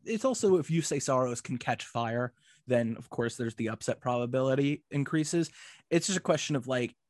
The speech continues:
how much can he en-, can he endure? It's like, if the Hurricanes can constantly get towards the net, get those open opportunities, get those easy shots on net, which, I mean, the Predators will limit that, but, like, if they, if they can just keep, get, keep enforcing their will, keep imposing their will on them,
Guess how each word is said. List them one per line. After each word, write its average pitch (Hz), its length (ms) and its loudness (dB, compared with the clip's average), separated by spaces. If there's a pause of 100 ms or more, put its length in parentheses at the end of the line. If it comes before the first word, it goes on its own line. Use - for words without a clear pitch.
(160)
how 160 260 0
much 151 260 2
can 139 120 2
he 131 160 2
en-, 120 240 2
can 139 100 -4
he 127 80 2
endure? 123 260 0
It's 131 300 -2
like, 147 220 2 (400)
if 160 140 2
the 165 100 4
Hurricanes 147 420 2
can - 160 -2
constantly 123 640 -6
get 117 180 -4
towards 120 380 -6
the 117 120 -6
net, 110 220 -8 (220)
get 127 180 4
those 127 200 0
open 120 260 0
opportunities, 113 720 -6
get 127 160 -6
those 120 160 0
easy 110 160 0
shots 110 320 -4
on 117 120 -2
net, 131 220 0 (400)
which, 147 220 4
I 156 60 0
mean, 151 200 2
the 147 60 0
Predators 160 420 6
will 120 160 -2
limit 156 300 -2
that, 107 240 -12
but, - 80 -8
like, 123 300 -8
if 127 100 -2 (140)
they, 156 380 -2
if 123 120 -6
they 143 100 0
can 151 160 -6
just 120 200 -10
keep, - 440 -4 (520)
get, 135 280 2
keep 147 240 -2
enforcing 127 600 0
their 113 120 0
will, 123 300 4
keep 113 240 -4
imposing 120 400 -2
their 117 100 -4
will 147 200 0
on 117 160 2
them, 113 200 -2